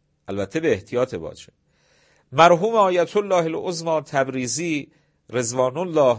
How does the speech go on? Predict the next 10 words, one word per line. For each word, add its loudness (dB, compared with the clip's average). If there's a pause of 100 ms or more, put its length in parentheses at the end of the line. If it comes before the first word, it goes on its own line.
(100)
تعالی -2
علیه 0 (400)
می‌فرمان -2 (540)
اینجا -2
که -6
باید -2
پرداخته -4
بشه، -4 (340)
ورثه 0
کبیر -2